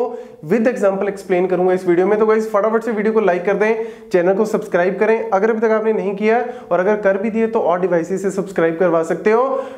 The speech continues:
Even आपको एक task ही दे रहा हूँ कि कम से कम एक subscriber आपको आज ही के दिन लेके आना है, और अगर आप कर लोगे तो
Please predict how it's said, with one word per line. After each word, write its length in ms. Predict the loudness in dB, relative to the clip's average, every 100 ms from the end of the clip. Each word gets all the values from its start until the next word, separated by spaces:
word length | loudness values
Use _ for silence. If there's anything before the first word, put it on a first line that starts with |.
| 0
Even 200 | 2 2
आपको 280 | 0 0 0
एक 140 | 2
task 320 | 0 0 0 0
ही 60 |
दे 140 | 2 2
रहा 100 | 2
हूँ 400 | 0 -4 -10 -6
कि 80 | -4
कम 220 | 0 0
से 140 | 2 0
कम 220 | 0 0 0
एक 200 | 0 0
subscriber 560 | -2 -2 0 0 2 0
आपको 360 | 0 0 0
आज 280 | 2 0 0
ही 60 | -2
के 100 | 0
दिन 200 | 0 0
लेके 360 | 0 0 2
आना 220 | 2 2 2
है, 180 | 2 -2 -10 -4
और 120 | -2 2
अगर 160 | 2
आप 160 | 0 0
कर 140 | -2 0
लोगे 280 | -2 0 -2
तो 200 | 0